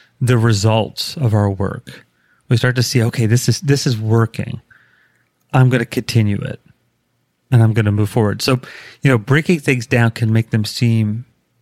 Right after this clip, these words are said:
those tasks or whatever they might be, a lot less overwhelming for the individual. Um, anything that I've ever written, whether it's a book or a dissertation, and I know this sounds so obvious, but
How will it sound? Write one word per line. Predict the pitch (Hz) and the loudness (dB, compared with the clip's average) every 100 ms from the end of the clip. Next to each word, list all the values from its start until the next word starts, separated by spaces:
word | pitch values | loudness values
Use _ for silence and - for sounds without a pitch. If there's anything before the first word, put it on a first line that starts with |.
| - | -2
those | 131 110 | 0 0
tasks | - - 107 113 - - - | -4 -6 -4 -4 -8 -8 -4
or | 107 | -2
whatever | 101 107 127 | 0 0 2
they | 113 | 0
might | 104 104 - | 0 -2 0
be, | 120 110 - | 0 0 -2
a | 117 | -2
lot | 107 117 117 117 | 2 2 0 -2
less | 107 104 - - - - _ _ - | -2 -2 -6 -10 -12 -20 _ _ 0
overwhelming | 131 113 110 104 98 98 90 113 - _ _ _ _ _ _ | 2 4 2 2 0 -2 -6 -8 -12 _ _ _ _ _ _
for | - | -2
the | 107 107 | -2 -2
individual. | 107 98 101 - 107 - - _ _ - _ _ _ | -4 -4 -4 -4 -8 -8 -12 _ _ -20 _ _ _
Um, | 123 101 98 101 - | 0 0 0 -4 0
anything | 151 165 151 127 | 2 4 4 2
that | 110 | 2
I've | 107 | 2
ever | 110 107 98 | 2 2 2
written, | 104 92 92 90 | 0 -2 -6 -4
whether | 104 | -2
it's | 101 113 | 0 -2
a | |
book | 98 117 127 | -2 -2 0
or | 117 | -2
a | 101 | -2
dissertation, | 98 - 104 107 104 110 101 | -4 -8 -6 -4 -4 -4 -4
and | 107 117 | 0 2
I | 120 | 2
know | 123 | 2
this | 120 113 | 2 -2
sounds | - 101 98 | -2 -4 -4
so | - 104 107 | -2 -2 -2
obvious, | 104 92 - - - - - _ - _ | -4 -10 -10 -8 -10 -12 -18 _ -20 _
but | 127 123 | -2 -2